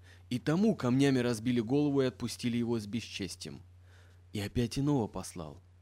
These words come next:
и того убили. И многих других то били, то убивали. Имея же ещё одного сына, любезного ему, напоследок послал и его к ним, говоря: «Постыдятся сына моего».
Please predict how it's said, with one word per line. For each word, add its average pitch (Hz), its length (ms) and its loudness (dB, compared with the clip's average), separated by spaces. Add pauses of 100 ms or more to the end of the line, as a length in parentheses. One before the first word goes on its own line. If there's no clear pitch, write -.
(280)
и 110 80 -6
того 127 400 -2
убили. 90 440 -10 (680)
И 120 80 -2
многих 156 420 2
других 143 460 2
то 127 160 0
били, 127 400 0 (120)
то 107 140 0
убивали. 92 600 -4 (840)
Имея 160 360 6
же 175 140 4
ещё 170 300 4
одного 120 300 2
сына, 120 460 0 (240)
любезного 120 600 2
ему, 85 320 -6 (220)
напоследок 131 680 -2
послал 127 400 -4 (100)
и 127 60 -4
его 120 400 -2
к - 160 -12
ним, 90 260 -4 (240)
говоря: 98 540 -4 (240)
«Постыдятся 107 680 -8
сына 87 340 -6
моего». 80 440 -14